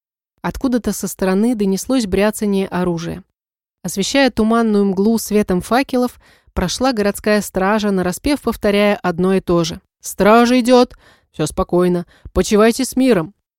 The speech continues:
Филипп попридержал лошадь, пропуская стражу, а затем, свернув за угол, оказался у своего дома. Это было высокое, гладко оштукатуренное строение, украшенное резьбой на дубовых рамах, с покатой тростниковой крышей. Массивные ворота вели во внутренний двор.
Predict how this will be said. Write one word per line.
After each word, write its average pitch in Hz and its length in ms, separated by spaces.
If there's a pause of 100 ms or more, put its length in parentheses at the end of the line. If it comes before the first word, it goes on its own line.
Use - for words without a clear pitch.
(200)
Филипп 269 400 (240)
попридержал 202 640
лошадь, 220 480
пропуская 180 480
стражу, 233 500 (300)
а 180 100
затем, 269 280
свернув 226 400
за 208 240
угол, 214 360
оказался 220 540
у 214 60
своего 180 360
дома. 170 360 (280)
Это 185 160
было 180 200
высокое, 202 520 (320)
гладко 220 380
оштукатуренное 190 720
строение, 208 640
украшенное 208 600
резьбой 190 400
на 233 120
дубовых 214 420
рамах, 180 460 (160)
с - 100
покатой 220 540 (240)
тростниковой 226 540
крышей. 190 440 (560)
Массивные 233 480
ворота 214 400
вели 202 260
во 202 140
внутренний 214 480
двор. 180 360